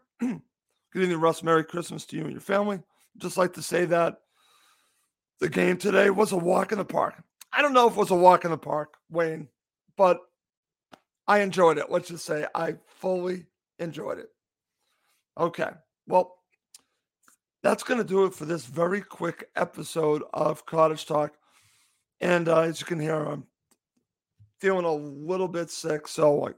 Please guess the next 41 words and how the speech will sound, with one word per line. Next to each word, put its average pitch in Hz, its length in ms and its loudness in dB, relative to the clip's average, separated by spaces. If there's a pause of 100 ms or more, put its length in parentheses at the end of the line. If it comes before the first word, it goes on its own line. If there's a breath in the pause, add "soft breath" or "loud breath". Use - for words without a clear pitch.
(180)
can't 175 240 -6
go 170 160 2
much 156 260 -6
longer. 156 400 -8 (540 soft breath)
But 180 260 8
I, - 120 -2 (140)
as 165 240 2
I 156 200 2 (240)
wanna 165 260 0
mention 156 320 -6
one 156 160 -4
more 151 140 -6
time, 156 180 -10
thank 226 260 0
you, 233 80 -2
thank 208 280 -2
you, 170 60 -4
thank 180 220 -4
you 151 80 -10
for 156 140 -2
everyone 160 320 -4
who 160 120 -6
watches 165 520 0 (420 soft breath)
and 170 160 2
listens 170 380 -2
to 156 100 -10
Cottage 160 440 0
Talk. 156 320 -2 (340)
Please 196 260 2
do 208 120 -2
subscribe 180 580 6
on 165 160 2
YouTube 190 540 -2 (500)
and 196 160 4
on 185 180 8
Apple 185 300 2
Podcasts. 180 800 2 (280)
We're 190 120 2
gonna 175 160 4
have 156 160 0
many 180 560 -2